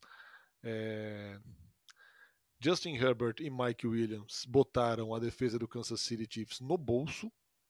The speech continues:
Os Raiders vêm jogando bem,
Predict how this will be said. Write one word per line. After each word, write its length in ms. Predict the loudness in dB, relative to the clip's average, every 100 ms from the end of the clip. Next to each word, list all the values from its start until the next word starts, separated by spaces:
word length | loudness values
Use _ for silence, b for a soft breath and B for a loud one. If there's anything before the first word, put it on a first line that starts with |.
| _ _ _ -20 -20 _ _ _ _ _
Os 240 | 2 4 8
Raiders 400 | 8 8 6 4
vêm 160 | 2
jogando 340 | 4 2 0 -4
bem, 380 | -2 -2 -2